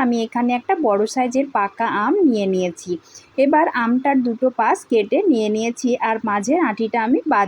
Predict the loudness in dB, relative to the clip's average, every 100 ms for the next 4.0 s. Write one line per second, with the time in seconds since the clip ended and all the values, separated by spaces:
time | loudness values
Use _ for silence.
0 | 0 -2 0 -2 -2 -6 -8 -8 -14 -20
1 | -20 -4 0 4 4 4 4 2 2 0
2 | 0 0 -2 -2 -2 -2 0 0 0 -2
3 | 0 0 0 -2 -2 0 0 -2 0